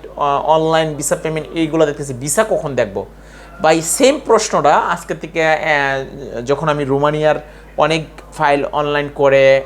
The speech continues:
সাবমিশন, তারপরে ওয়ার্ক পারমিট, তারপরে অনলাইন, এই, এই কথাগুলো কিন্তু আমতা-, আপনারা তখনও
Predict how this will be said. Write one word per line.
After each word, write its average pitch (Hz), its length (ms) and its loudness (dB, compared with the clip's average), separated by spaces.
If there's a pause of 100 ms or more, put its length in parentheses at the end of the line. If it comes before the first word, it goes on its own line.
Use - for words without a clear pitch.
সাবমিশন, 139 720 -4
তারপরে 135 300 0
ওয়ার্ক 135 380 4
পারমিট, 139 420 -4
তারপরে 139 260 0
অনলাইন, 135 520 2 (500)
এই, 170 140 -2
এই 208 180 -2
কথাগুলো 185 400 0
কিন্তু 165 180 -4
আমতা-, 143 260 -4
আপনারা 127 340 -2
তখনও 131 480 -4